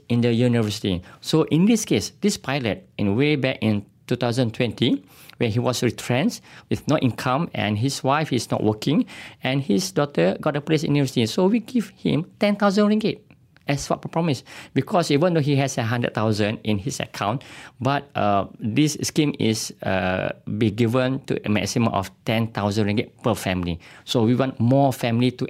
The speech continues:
enjoy the benefit given by P T P T N. And, uh, this, uh, ten thousand will be part of the financing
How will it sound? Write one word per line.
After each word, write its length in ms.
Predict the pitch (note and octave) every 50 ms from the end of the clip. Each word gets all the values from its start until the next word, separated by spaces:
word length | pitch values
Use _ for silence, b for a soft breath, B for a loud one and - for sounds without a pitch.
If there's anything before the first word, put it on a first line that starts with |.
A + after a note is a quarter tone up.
| - A2
enjoy 480 | A2 G2+ F#2+ C#3 C3+ B2+ A2 G2 G2+ C3
the 120 | G2 F#2+
benefit 580 | F#2 A2 G#2+ A2 G#2+ - - D#3+ D#3 - - -
given 400 | G#2+ G#2+ A2+ B2+ - B2+ G#2+ F2+
by 220 | A#2 B2 A#2 G2+
P 140 | - - G2+
T 100 | - -
P 100 | - -
T 140 | - - F2+
N. 160 | D#2+ D#2 - B B B B B B B B B B B B B B B B
And, 260 | B2 A#2+ B2+ B2 B2+ - -
uh, 300 | A#2+ A#2+ A2+ A2+ A#2 A#2
this, 380 | B2 B2+ G3+ G#3+ D3+ - - - _ _ _ - - _ _ _ _ _ _ _ _ _ - - - -
uh, 120 | A#2+ A2+
ten 200 | - D3 C#3+ B2+
thousand 460 | - C#3 C#3 B2+ A#2+ C#3 C3 C3+ - - - -
will 180 | A2+ A#2+ B2
be 100 | C3+ D3+
part 240 | C#3+ - - B2+ A#2+
of 140 | A#2 A2+ A2+
the 40 | A#2
financing 560 | - A#2 A2 A2 A2 G#2+ - B2+ G#2 F#2